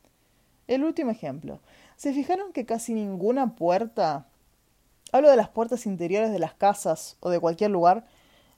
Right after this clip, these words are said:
no tienen su llave correspondiente puesta? No da lo mismo. Y si la quiero cerrar,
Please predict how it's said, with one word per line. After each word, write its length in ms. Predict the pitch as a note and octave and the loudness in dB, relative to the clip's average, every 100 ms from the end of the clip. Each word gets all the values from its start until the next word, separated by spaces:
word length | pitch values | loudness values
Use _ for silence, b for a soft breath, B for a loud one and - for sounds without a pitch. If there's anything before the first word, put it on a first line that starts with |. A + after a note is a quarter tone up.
| - | -10
no 200 | B3 F#4+ | -6 -6
tienen 360 | - B3 C4 B3 | -4 -4 -2 -4
su 140 | A3 | -6
llave 480 | - G3 G3 G3+ G3 | -2 4 6 4 0
correspondiente 640 | F#3 E3+ E3+ E3 F3 F#3 | -2 -4 -4 -8 -6 -6
puesta? 500 | F3 D#3 - G#3+ F3+ - _ _ _ _ _ _ _ _ - | -6 -6 -6 -8 -8 -10 _ _ _ _ _ _ _ _ -6
No 220 | B3+ D4+ | 2 6
da 160 | C#4 F#3+ | 6 6
lo 140 | E3+ | 2
mismo. 520 | E3 E3 E3+ C#3+ D3 _ _ _ _ _ _ _ _ | -4 -10 -12 -12 -16 _ _ _ _ _ _ _ _
Y 100 | A3+ | -8
si 120 | A3+ C4+ | -2 0
la 100 | C4 | 0
quiero 200 | D#4 D4+ | 0 -4
cerrar, 460 | C4+ C4 B3 C#4 | -2 2 2 2